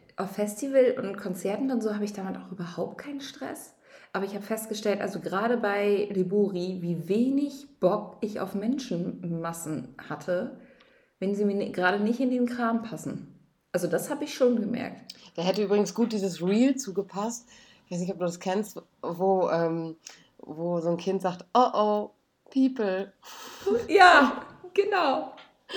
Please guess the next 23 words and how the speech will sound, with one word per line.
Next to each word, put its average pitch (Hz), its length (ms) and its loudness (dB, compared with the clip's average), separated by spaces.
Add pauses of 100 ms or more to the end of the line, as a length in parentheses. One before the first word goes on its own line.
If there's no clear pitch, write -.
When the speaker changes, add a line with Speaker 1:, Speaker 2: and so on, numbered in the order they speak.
(160)
Speaker 1:
Genau. 285 360 -4 (800)
Speaker 2:
Ja, 185 260 10
das 175 160 2
habe 180 160 6
ich 175 80 2
aber, 147 240 4
also 175 180 6
ich 180 120 0
habe 214 100 6
das 196 160 4
auch 165 300 4
vor 175 260 4
Corona 151 380 0
schon 147 180 -4
gehabt. 143 400 -4 (1120)
Also 180 220 6 (380)
ich 175 120 -4
stehe 220 220 8
ja 226 80 12
nicht 208 220 6
so 196 100 4
auf 160 200 4
Nähe 226 640 6